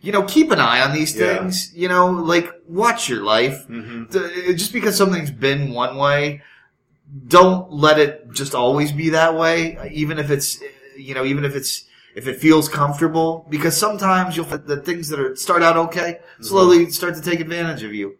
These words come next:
Speaker 1: and
Speaker 2: Man,
Speaker 1: uh,
Speaker 2: that
Speaker 1: and you gotta, you gotta be vigilant.
Speaker 2: I will say that I won't get into anything concrete, but the fucking comic Walking Dead right now is crazy.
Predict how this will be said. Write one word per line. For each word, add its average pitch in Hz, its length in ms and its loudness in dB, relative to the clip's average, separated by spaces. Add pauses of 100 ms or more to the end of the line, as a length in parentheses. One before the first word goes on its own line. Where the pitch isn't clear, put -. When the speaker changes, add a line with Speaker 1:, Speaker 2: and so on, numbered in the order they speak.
(300)
Speaker 1:
and 143 260 -2
Speaker 2:
Man, 156 80 2
Speaker 1:
uh, - 40 4
Speaker 2:
that 147 200 2 (200)
Speaker 1:
and 147 100 -12
you 170 100 0
gotta, 170 140 -2
you 160 60 -12
gotta 180 160 2
be 185 80 0
vigilant. 160 500 0 (120)
Speaker 2:
I 135 60 -4
will 160 120 -2
say 151 180 2
that 117 260 4
I 120 40 2
won't 131 260 4
get 120 140 0
into 117 220 0
anything 104 680 -6 (160)
concrete, 117 360 -4
but 104 140 -4
the - 220 -8 (280)
fucking 123 340 -10
comic 110 400 -8
Walking 92 340 -14
Dead 90 160 -8
right 90 200 -8
now 98 160 -12
is 82 100 -18
crazy. 110 680 -12